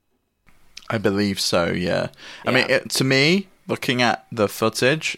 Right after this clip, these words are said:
Speaker 1: it looks as if you took Smash and you just made everyone a,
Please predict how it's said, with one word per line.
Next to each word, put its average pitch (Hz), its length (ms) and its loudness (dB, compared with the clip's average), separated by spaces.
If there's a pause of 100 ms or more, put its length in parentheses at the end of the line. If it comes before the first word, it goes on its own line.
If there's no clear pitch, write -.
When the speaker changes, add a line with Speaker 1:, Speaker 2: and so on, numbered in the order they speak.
(120)
Speaker 1:
it 107 140 2
looks 147 360 2
as 104 180 -2
if 104 280 -2
you 104 120 -2
took - 260 -4
Smash 107 600 -2 (160)
and 101 160 -2
you 104 60 -4
just 104 180 -4
made 92 180 -2
everyone 87 380 -2
a, 98 60 -8